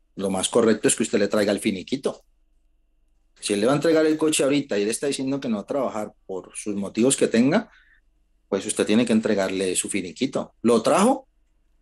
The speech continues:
Le dijo, "No, no, hombre, eso se, eso tarda un, un, una semana con la gestoría, eso tengo que hablarlo. Eso tengo que pasar el informe y eso".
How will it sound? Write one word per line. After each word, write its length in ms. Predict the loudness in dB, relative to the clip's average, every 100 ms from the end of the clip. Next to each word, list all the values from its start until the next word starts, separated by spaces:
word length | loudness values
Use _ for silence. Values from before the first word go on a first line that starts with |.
| _ _ _ _
Le 80 | 0
dijo, 160 | 2 4
"No, 180 | 4 4
no, 140 | 4
hombre, 240 | 4 4
eso 160 | 2 2
se, 240 | 2 2 0
eso 160 | -2
tarda 240 | -4 -4 -2
un, 240 | -2 -4 -6
un, 300 | -6 -6 -6
una 140 | -4
semana 440 | -2 0 0 0 0
con 140 | 0
la 80 | -2
gestoría, 560 | -2 -4 -4 -2 0 -2
eso 160 | -4
tengo 260 | -6 -6 -4
que 80 | -4
hablarlo. 520 | -2 -2 -2 -4 -6 _ _ _ _ _ -20
Eso 560 | -10 -6 -4 -4 -8 _ -8
tengo 220 | -4 -2
que 100 | -2
pasar 300 | -2 -2 0
el 80 | 0
informe 560 | -2 -2 -2 0 -4
y 80 | -2
eso". 300 | -2 -2 -6